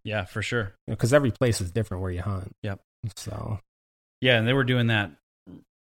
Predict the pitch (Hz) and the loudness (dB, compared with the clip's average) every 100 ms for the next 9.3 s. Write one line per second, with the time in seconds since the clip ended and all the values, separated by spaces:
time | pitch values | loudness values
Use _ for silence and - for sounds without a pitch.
0 | - 139 147 165 208 190 131 143 120 - | -6 -2 -2 0 -2 0 0 0 -2 -2
1 | 139 127 117 117 135 135 - _ _ _ | 0 2 0 -2 -4 -10 -16 _ _ _
2 | _ - 160 160 151 156 156 147 160 160 | _ -6 -2 0 0 -2 -6 -4 -6 -4
3 | 160 - 113 127 107 107 107 104 - 110 | -4 -2 2 4 4 0 -2 -4 -6 -6
4 | 87 - - 117 104 98 _ _ - 120 | -8 -10 0 2 2 -2 _ _ -4 0
5 | 120 120 113 - 107 98 104 131 147 135 | 2 2 0 -2 -2 0 0 2 2 2
6 | 113 131 127 120 120 110 98 107 107 104 | 2 0 0 -2 -2 -4 -2 -2 -2 -2
7 | 98 92 - 92 87 87 98 90 101 104 | -2 -6 -6 -4 -4 -6 -8 -4 -2 0
8 | 101 - 113 107 - 95 98 92 90 107 | -2 -6 -4 -4 -4 -4 -4 -8 -8 -10
9 | 98 92 | -8 -10